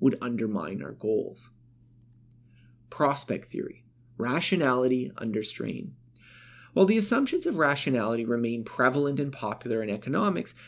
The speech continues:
the theory has endured some attacks. Notably,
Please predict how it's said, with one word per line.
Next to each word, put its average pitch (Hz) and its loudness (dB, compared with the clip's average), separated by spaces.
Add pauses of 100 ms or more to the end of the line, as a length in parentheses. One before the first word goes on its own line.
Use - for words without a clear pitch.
the 196 6
theory 208 4
has 180 0
endured 123 2
some 98 -2
attacks. - -6 (560)
Notably, 170 8